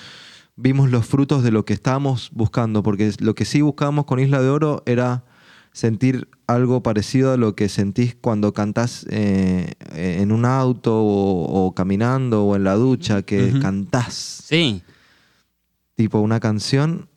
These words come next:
Speaker 1: y, y habían pasado tres semanas del disco y ya estaban cantando la letra entera de muchas de las canciones, tipo Impecable y qué sé yo,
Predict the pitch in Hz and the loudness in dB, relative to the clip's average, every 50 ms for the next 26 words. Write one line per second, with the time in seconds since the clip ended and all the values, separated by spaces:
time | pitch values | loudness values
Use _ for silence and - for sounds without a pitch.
0 | _ _ _ _ _ _ _ - 131 123 120 113 113 110 110 110 107 107 107 107 | _ _ _ _ _ _ _ 0 2 2 2 2 2 2 2 2 2 2 2 2
1 | 104 104 104 104 101 98 - _ _ _ - 110 110 117 127 135 135 127 - 147 | 2 0 0 0 -2 -4 -8 _ _ _ -2 0 2 2 2 2 0 0 0 0
2 | 143 143 - 175 156 - 160 147 151 156 156 156 143 135 127 127 147 165 - - | 0 0 0 -2 -2 -2 -2 -2 -2 0 0 0 0 -2 0 0 -2 -2 -4 -4
3 | - 160 156 127 127 127 - 131 127 139 139 127 127 117 117 - 131 139 147 147 | -4 -2 -2 0 -2 -2 -2 -2 -2 -2 -2 -2 -2 -4 -2 -2 -2 -2 0 0
4 | 147 147 135 - 120 117 120 127 - - 139 127 - - 120 117 107 - 139 143 | 0 0 0 0 0 0 0 0 0 -2 -4 -4 -4 -6 -6 -6 -4 -2 -2 0
5 | 143 147 143 135 123 120 127 151 170 165 - 160 139 127 120 113 110 - 113 113 | 0 2 0 0 0 0 0 0 0 2 2 0 0 2 0 0 0 -2 -2 -2
6 | 113 - 143 143 131 110 107 - - 120 - 127 120 101 110 98 - 127 131 135 | -2 -2 -2 -2 -2 -2 -4 -4 -6 -2 -2 -2 -2 -2 -4 -4 -2 0 0 0
7 | 139 131 123 117 107 104 101 95 - - 123 127 - 135 113 135 143 160 180 | 0 0 0 0 0 0 -2 -4 -4 -8 -8 -8 -8 -8 -8 -6 -8 -8 -10